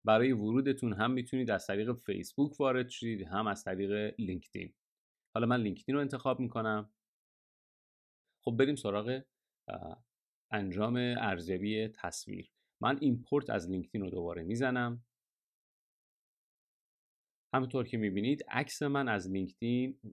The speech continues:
اومده و اینجا بارگذاری شده. به صورت پیشفرض برای شما سه تا کتگوری اینجا گذاشتن، دیتینگ، سوشال و بیزنس،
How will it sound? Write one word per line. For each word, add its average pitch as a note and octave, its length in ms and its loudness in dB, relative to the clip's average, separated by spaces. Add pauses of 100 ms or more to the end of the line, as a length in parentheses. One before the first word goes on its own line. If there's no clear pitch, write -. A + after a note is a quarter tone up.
اومده G2 360 -2
و A#2 60 2
اینجا G#2 480 2
بارگذاری F2+ 640 0
شده. - 400 -12 (420)
به C3+ 100 6
صورت D3 360 0
پیشفرض B2 800 0
برای G2 300 2
شما A2+ 280 -2
سه A#2+ 200 -4
تا D#3+ 120 -6
کتگوری G2+ 640 0
اینجا F#2+ 420 -2
گذاشتن، F2+ 680 -6
دیتینگ، A#2+ 440 -2
سوشال G#2+ 580 -4
و G#2 260 0
بیزنس، F2+ 640 -10